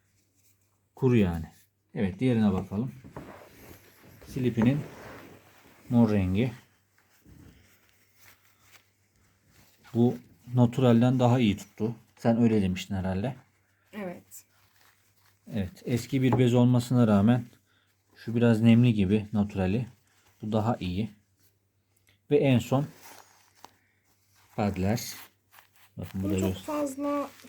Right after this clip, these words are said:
Speaker 2: kullanmadım. O yüzden sızdırdı diyemeyeceğim.
Speaker 1: Bunun deneme paketlerini almıştık internetten. Evet. Bu da gayet güzel. Herhangi bir sızdırmazlık yapmamış.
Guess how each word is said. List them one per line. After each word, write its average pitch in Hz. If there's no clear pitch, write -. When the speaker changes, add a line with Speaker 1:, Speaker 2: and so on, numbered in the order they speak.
Speaker 2:
kullanmadım. 254
O 240
yüzden 233
sızdırdı 240
diyemeyeceğim. 226
Speaker 1:
Bunun 160
deneme 156
paketlerini 160
almıştık 113
internetten. 104
Evet. 95
Bu 98
da 104
gayet 101
güzel. 98
Herhangi 95
bir 92
sızdırmazlık 95
yapmamış. 92